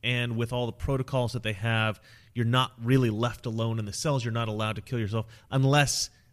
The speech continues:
the prison guards and the warden, uh, facilitate this for you, apparently.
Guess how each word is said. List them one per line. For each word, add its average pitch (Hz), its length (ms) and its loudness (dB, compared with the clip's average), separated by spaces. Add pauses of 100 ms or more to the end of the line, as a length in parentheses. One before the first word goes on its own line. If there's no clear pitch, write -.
(300)
the 123 140 -6
prison 127 460 4
guards 110 580 0 (340)
and 110 160 -2
the 101 80 0
warden, 107 640 2 (400)
uh, 101 220 -8
facilitate 110 880 -2
this 92 200 -2
for 190 360 4
you, 95 160 4
apparently. 87 720 2